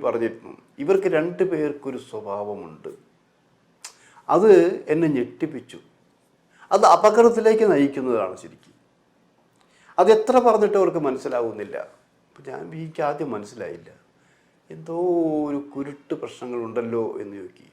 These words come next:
"ഐ ലോഹി, അത് എന്താണ്?" ആ, നിങ്ങളതുള്ളപ്പോഴല്ലേ സംഭവം ഉണ്ടായിരുന്നത്. അതായത്, ഇപ്പോൾ മി-, മഞ്ജു വാര്യർ വന്നപ്പോൾ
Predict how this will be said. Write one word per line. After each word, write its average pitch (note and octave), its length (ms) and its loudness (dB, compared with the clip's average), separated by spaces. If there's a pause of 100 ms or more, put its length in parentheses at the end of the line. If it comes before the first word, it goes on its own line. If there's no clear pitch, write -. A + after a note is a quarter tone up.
(800)
"ഐ G3+ 40 0 (120)
ലോഹി, D#3 260 -2
അത് F3+ 80 2 (120)
എന്താണ്?" F3+ 280 -2 (280)
ആ, F#3+ 40 0 (800)
നിങ്ങളതുള്ളപ്പോഴല്ലേ C3+ 840 2
സംഭവം D#3+ 260 2
ഉണ്ടായിരുന്നത്. D3 440 4 (840)
അതായത്, D#3+ 360 6 (140)
ഇപ്പോൾ G3 200 4 (200)
മി-, E3 420 2
മഞ്ജു F3 340 0
വാര്യർ F#3 300 4
വന്നപ്പോൾ D3 400 -4